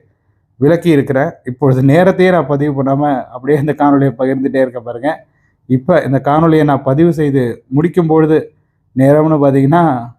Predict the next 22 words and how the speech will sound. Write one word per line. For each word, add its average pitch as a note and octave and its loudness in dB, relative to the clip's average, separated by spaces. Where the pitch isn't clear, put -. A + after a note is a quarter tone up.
பன்னெண்டு D#3+ 2
ஒண்ணு, D3+ 0
அதாவது C3+ 0
அதிகாலை D#3 2
ஒரு C3+ -2
நிமிடம். C#3+ 2
அஹ், C#3 0
தேதின்னு F#3+ 4
பாத்தீங்கன்னா E3 2
ஒன்பது E3 0
எட்டு D#3+ -2
இரண்டாயிரத்தி C#3+ 2
இருபத்தி C#3 2
ஐந்து, C3+ 0
ஆகஸ்ட் C#3+ -4
மாதம் D3 0
ஒன்பதாம் C#3 -2
நாள் D3 0
இரண்டாயிரத்தி C3+ 0
இருபத்தி B2+ -12
ஐந்தாம் A#2+ -12
வருடம். A#2 -12